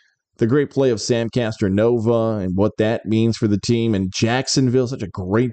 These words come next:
battle back and forth the first time these two teams played.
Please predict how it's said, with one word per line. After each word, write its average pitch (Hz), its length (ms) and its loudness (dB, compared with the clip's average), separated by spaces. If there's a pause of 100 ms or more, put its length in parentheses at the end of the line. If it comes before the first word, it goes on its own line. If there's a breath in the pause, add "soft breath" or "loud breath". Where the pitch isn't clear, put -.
battle 104 480 -2
back 110 320 0
and 101 140 -2
forth 110 280 2
the 90 100 -6
first 113 340 -2
time 101 240 -2
these 101 160 0
two 107 160 0
teams 104 320 0
played. 107 440 0